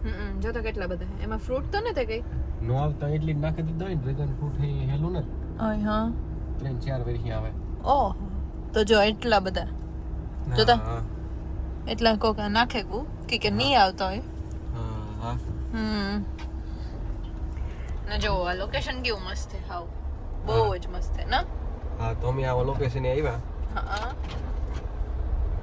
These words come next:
Speaker 2: તો અમે એકદમ નેચરલ હે બધું અહીંયા.
Speaker 1: હા. એ જો ખાલી આ.
Speaker 2: આ કુંજુ જોવો તમે.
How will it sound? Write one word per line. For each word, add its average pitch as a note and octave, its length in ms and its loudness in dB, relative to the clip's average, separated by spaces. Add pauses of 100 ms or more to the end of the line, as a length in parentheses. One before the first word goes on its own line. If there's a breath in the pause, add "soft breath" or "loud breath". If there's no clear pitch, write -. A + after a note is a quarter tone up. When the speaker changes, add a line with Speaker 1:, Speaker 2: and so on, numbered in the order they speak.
(160)
Speaker 2:
તો - 40 2
અમે B2 140 4
એકદમ B2 300 2 (140)
નેચરલ A#2+ 400 2
હે A2+ 100 0
બધું A2+ 160 -2
અહીંયા. - 680 2
Speaker 1:
હા. G3+ 240 2 (560)
એ A3 240 0 (420)
જો - 300 -2 (100)
ખાલી - 200 0
આ. - 60 4 (100)
Speaker 2:
આ - 80 6
કુંજુ D3 340 6
જોવો C#3 220 6
તમે. G#2+ 220 2